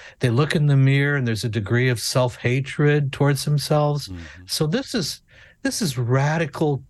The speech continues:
Speaker 1: change. This is radical healing, um, uh, for somebody that's not seen any other way.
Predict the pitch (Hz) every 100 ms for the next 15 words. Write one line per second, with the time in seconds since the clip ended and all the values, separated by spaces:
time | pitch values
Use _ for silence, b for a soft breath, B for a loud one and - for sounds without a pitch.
0 | - - - 143 143 131 123 180 208 147
1 | 123 139 127 147 139 143 113 127 131 131
2 | 110 95 B B B B 131 123 113 104
3 | 104 101 - B B B - - 135 135
4 | - 143 123 156 147 139 131 113 107 -
5 | - 123 135 156 - - 165 156 127 110
6 | 135 143 151 156 151 156 160 _ - 135
7 | 135 139 139 135 127 123 123 113 95